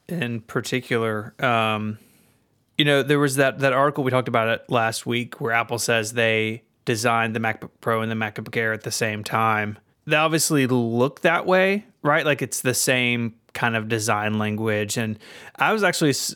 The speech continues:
I'm actually surprised at how well that design language translated to, to a much thinner machine. I think it, I think it looks great. Uh, what I like about the current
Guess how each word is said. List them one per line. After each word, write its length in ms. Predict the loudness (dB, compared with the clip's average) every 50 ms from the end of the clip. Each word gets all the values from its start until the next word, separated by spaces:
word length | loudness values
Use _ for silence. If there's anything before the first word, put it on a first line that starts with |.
| -4 -2
I'm 120 | 0 0
actually 220 | 0 0 0 -2
surprised 800 | -2 -2 -2 -2 0 2 2 4 4 2 2 2 0 -2 -4 -6 -2
at 300 | 0 0 0 0 -2 -2
how 260 | -2 0 2 2 2
well 560 | 2 2 2 2 4 4 4 4 4 2 2 2
that 200 | 0 0 0 -2
design 300 | -2 0 0 0 0 0
language 600 | 0 0 2 2 2 2 0 -2 -8 -8 -10 -12 _ _ _ _ _ _ _ _ _ _ _ _ _ _ _ _ _ _ _ -6
translated 540 | -2 0 0 2 2 2 2 2 2 2 2
to, 180 | 2 0 2
to 160 | 2 2 2 4
a 60 | 4
much 320 | 2 0 0 0 -2 -4
thinner 340 | -4 -2 0 2 2 2 2
machine. 640 | 0 0 0 0 0 0 0 0 0 0 -2 -4 _ _ _ _ _ _ _ -6
I 60 | -2
think 140 | -2 -2 -2
it, 140 | -2 -4 -4 -2
I 40 |
think 140 | 0 0 0
it 60 | 0
looks 180 | -2 -4 -4 -6
great. 540 | -8 -10 -8 -4 -2 -2 -2 -2 -4 -10 -16 -18 -20 -20 -20 -20 -20 -20 -20 -20 -20 -20 -20 _ _ _ -14
Uh, 60 | -14 -14 -14 -16 -6 -2
what 280 | 0 2 4 4 4 4
I 120 | 4 2
like 380 | 2 2 2 2 2 2 0 0
about 560 | 0 2 2 2 2 2 2 0 -2 -6 _ _ _ _ -8
the 180 | -2 0 0 0
current 800 | 0 -2 -6 -2 0 2 2 4 2 2 0 -2 -6 -12 -16